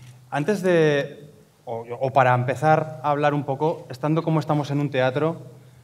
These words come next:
no sé si la posición de portero, quizá, si tratásemos de buscarle un paralelismo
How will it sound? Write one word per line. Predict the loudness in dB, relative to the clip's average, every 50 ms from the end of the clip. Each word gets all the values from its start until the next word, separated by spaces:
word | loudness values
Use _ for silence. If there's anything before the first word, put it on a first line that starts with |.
| -20 -20 _ _ _ -20 -16 -6
no | -4 -2 -2
sé | -2 -2
si | -2 0 2 4 4 4 2 2 0 -2 -2
la | -4 -4 -2
posición | -4 -6 -8 -8 -6 -2 0 0
de | 0 0
portero, | 0 -2 -4 -2 -2 0 2 2 0 0
quizá, | -4 -6 -4 0 2 4 4 4 4 2 -4 -10 -18 -20 -20 -20 -20 -20 -20
si | -20 -16 -10 -10 -10 -8
tratásemos | -4 -4 -4 -2 -4 -4 -4 -2 -2 -2 -2 0 -2
de | -2
buscarle | -2 -4 -4 -4 -4 -2 0
un | 0 0 0
paralelismo | 2 2 4 4 2 2 0 0 -2 0 0 -2 -2 -2 -4 -8